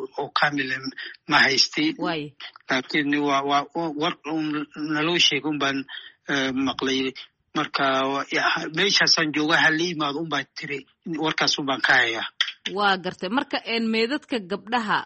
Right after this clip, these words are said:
Speaker 2: eh, gabadha ilmaha dhashay iyo labada gabdhoodba isku meel miyaa laga helay, mase?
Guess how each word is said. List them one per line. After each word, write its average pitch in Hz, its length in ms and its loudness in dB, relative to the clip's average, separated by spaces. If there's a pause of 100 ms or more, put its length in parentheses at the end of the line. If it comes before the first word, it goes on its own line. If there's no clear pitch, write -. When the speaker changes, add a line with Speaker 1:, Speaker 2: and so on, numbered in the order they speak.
Speaker 2:
eh, 160 840 -6 (100)
gabadha 196 400 0
ilmaha 202 320 -2
dhashay 262 400 -4 (420)
iyo 208 140 0
labada 226 260 2
gabdhoodba 190 540 -4
isku 185 240 -4
meel 233 260 2
miyaa 226 220 2
laga 208 200 0
helay, 269 260 -4
mase? 196 420 -2